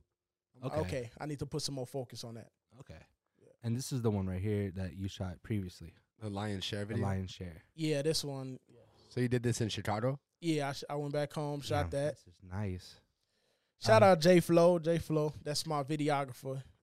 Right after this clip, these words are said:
Speaker 1: I actually flew him out to Vegas, and he did a bunch of my other videos as well.
Speaker 3: That's dope.
Speaker 1: He dope,
Speaker 2: That
Speaker 1: yeah.
Speaker 2: alleyway's nice.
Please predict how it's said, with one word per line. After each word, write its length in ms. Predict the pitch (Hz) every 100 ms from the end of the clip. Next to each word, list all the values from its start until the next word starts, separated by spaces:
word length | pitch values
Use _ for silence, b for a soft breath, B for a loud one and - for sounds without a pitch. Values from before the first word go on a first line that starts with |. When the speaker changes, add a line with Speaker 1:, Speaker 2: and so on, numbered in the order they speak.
| -
Speaker 1:
I 40 |
actually 300 | 156 - 151 139 _
flew 180 | 170 170
him 160 | 170 156
out 140 | 139
to 60 | 139
Vegas, 580 | 143 143 139 139 - - _ _ _ _
and 100 | 127
he 120 | 139
did 280 | 135 143 135
a 100 | 127
bunch 720 | 123 113 143 143 - - - 269
of 120 | 143
my 140 | 131 131
other 260 | 139 135
videos 500 | 123 123 120 117 107
as 120 | 127 -
well. 260 | - - _ _ _ _ _
Speaker 3:
That's 220 | 85 85
dope. 380 | - 76 80 82 -
Speaker 1:
He 120 | 127
dope, 320 | 127 117 -
Speaker 2:
That 60 | 120
Speaker 1:
yeah. 160 | 107
Speaker 2:
alleyway's 520 | 101 120 143 101 90 87
nice. 720 | 92 117 135 113 92 -